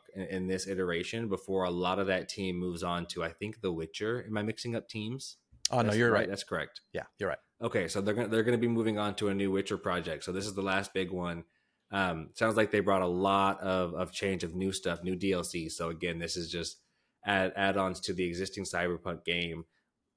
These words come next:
Speaker 1: Something about they changed the police. It's got a cool new red cover. Shad, what do you know?
Speaker 2: So they're doing, like, a full rehaul. What I was getting from it is
Speaker 1: Oh,
Speaker 2: it's,
Speaker 1: word.
Speaker 2: it's essentially, like, Cyberpunk two point oh. So we're gonna be able to get a lot, uh,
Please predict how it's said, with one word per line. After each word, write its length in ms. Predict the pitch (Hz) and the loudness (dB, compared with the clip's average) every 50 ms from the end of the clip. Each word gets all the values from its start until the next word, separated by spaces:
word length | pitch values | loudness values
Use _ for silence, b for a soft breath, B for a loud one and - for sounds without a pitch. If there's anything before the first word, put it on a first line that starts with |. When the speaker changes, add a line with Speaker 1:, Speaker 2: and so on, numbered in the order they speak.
| _ _ _ | _ _ _
Speaker 1:
Something 340 | - - 104 101 95 104 104 | -8 -6 -6 -4 -4 -4 -2
about 240 | 95 92 92 90 - | 0 0 0 0 -2
they 80 | 90 | -4
changed 360 | 87 - 101 98 98 95 82 | -6 -4 -4 -4 -4 -4 -4
the 80 | 85 82 | -4 -6
police. 600 | 82 - 92 92 101 107 110 113 - - - - - | -6 -6 -6 -6 -4 -4 -4 -4 -6 -6 -8 -8 -12
It's 80 | - 107 | -10 -6
got 160 | - 92 82 | -4 -4 -4
a 20 | |
cool 220 | - - - 113 107 | -4 -4 -4 -4 -2
new 180 | 104 101 98 | -2 -2 0
red 240 | 98 98 95 95 - | 0 0 0 -2 -2
cover. 440 | - 117 110 107 107 113 113 110 - | -4 -4 -4 0 0 0 0 0 -2
Shad, 340 | - - - 117 107 107 104 | -4 -4 -2 0 0 0 -2
what 320 | 101 101 104 113 117 - - | -2 -2 -4 -4 -4 -4 -4
do 80 | 120 | -2
you 360 | 110 98 92 87 90 95 95 | -2 -2 -2 -2 -2 -2 -2
know? 260 | 90 80 71 65 64 - - - _ _ _ _ _ _ _ _ _ - B B B B B | -2 -4 -4 -6 -10 -12 -14 -20 _ _ _ _ _ _ _ _ _ -6 B B B B B
Speaker 2:
So 300 | - - - 143 135 127 | -2 6 8 8 10 8
they're 180 | 113 110 120 127 | 8 6 4 6
doing, 180 | 131 143 147 | 6 4 4
like, 120 | 156 135 113 | 4 4 2
a 60 | 107 | 0
full 260 | - - 135 127 110 | 2 4 4 4 4
rehaul. 480 | 90 95 104 107 98 101 90 85 85 85 _ _ | 4 2 2 2 2 2 2 2 0 -4 _ _
What 120 | - 107 | 4 6
I 100 | 104 110 | 8 8
was 140 | 123 127 107 | 8 6 4
getting 240 | - 117 104 107 101 | 2 0 0 0 -2
from 200 | - - 104 101 | -2 -2 0 0
it 180 | 101 98 - | 0 0 0
is 240 | - 104 101 196 240 | 0 2 2 2 2
Speaker 1:
Oh, 20 | 185 | 2
Speaker 2:
it's, 120 | 208 294 | 2 4
Speaker 1:
word. 180 | - - 82 76 B B B - | 4 2 0 -2 B B B -2
Speaker 2:
it's 120 | - - | 2 4
essentially, 340 | - - 147 143 143 147 143 | 4 4 4 4 6 6 6
like, 120 | 127 110 | 6 6
Cyberpunk 560 | - - - 113 120 127 120 - - 117 110 - | 4 4 4 4 4 4 2 0 -2 -4 -4 -4
two 140 | - 127 113 | -6 -6 -4
point 240 | - - 104 104 | -2 -2 0 0
oh. 160 | 104 98 90 90 | 0 0 0 -2
So 180 | - - 107 | -2 -2 0
we're 120 | 107 113 113 | 2 2 2
gonna 160 | 120 117 110 | 2 2 2
be 120 | 104 120 | 2 2
able 160 | 117 120 123 120 | 2 2 2 0
to 120 | - 117 | 0 2
get 140 | 104 123 117 | 2 4 4
a 60 | 113 | 4
lot, 440 | 104 107 110 110 110 110 110 113 - _ - | 6 8 8 10 10 10 8 6 0 _ -2
uh, 420 | 117 107 101 98 95 92 92 92 | 0 2 2 2 2 0 0 -2